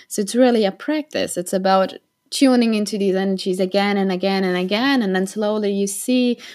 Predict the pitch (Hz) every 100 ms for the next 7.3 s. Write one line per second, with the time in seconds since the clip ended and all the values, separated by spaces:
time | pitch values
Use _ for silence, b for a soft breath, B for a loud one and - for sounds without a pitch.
0 | B 196 190 185 - 233 220 214 208 202
1 | B B 190 175 180 185 180 180 175 185
2 | 208 220 214 214 196 196 196 196 180 185
3 | 185 - 208 190 196 - 190 196 202 190
4 | 190 196 180 185 185 - _ _ _ _
5 | _ 180 - 202 190 190 180 180 180 180
6 | 185 175 - 165 175 - 190 190 208 262
7 | 254 247